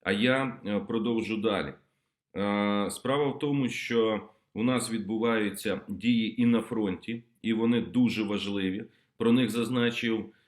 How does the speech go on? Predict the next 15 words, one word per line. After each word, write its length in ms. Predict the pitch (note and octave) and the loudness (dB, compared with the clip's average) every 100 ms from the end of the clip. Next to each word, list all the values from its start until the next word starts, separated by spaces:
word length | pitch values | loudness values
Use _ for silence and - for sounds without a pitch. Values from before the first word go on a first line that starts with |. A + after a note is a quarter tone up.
| _ | _
головнокомандувач 1040 | F2 A#2 C3 C3 B2+ C3 B2+ A2+ G2+ F#2+ F2+ | 2 4 4 2 0 0 2 0 0 -2 -2
Збройних 460 | - A2+ G#2 G2 | -2 0 0 -2
сил 260 | - G#2+ G2 | -4 -4 -2
України 440 | F#2+ G2+ A2+ A#2+ | -2 0 0 0
генерал 500 | G2+ G2+ G2+ A2 G#2+ A2 | -2 -2 0 0 -2 -2
Олександр 720 | G#2 G2+ - A2 G2+ G2 G2+ | -2 -2 -2 0 0 0 -2
Сирський. 760 | - - C3 A#2 G2 - C#2 - _ _ _ _ | -4 0 2 2 0 -8 -12 -14 _ _ _ _
Головнокомандувач 960 | G2 A#2+ C3 C3 C3+ C3+ C#3+ C3+ B2+ A2+ | 0 2 2 0 -2 -2 -2 -2 -2 -2
зазначив, 760 | G2+ B2 B2 C3 G2+ - E2 | -2 -4 -2 -2 -2 -4 -8
що 500 | - - G#2+ G#2 F#2 - _ _ _ | -8 -4 0 0 0 -8 _ _ _
за 200 | F#2 B2 | -2 2
останні 520 | B2+ B2 C#3+ D3 C#3 | 2 2 -2 0 -2
тижні 580 | - B2+ A2 F#2+ G#2+ G#2+ - | -2 0 0 0 -2 -4 -10
сили 440 | - - C3+ C#3 C#3 | -10 -2 2 2 2
оборони 760 | B2+ A2+ A#2+ A2+ G#2 G#2 G#2 | 0 0 0 2 2 0 -4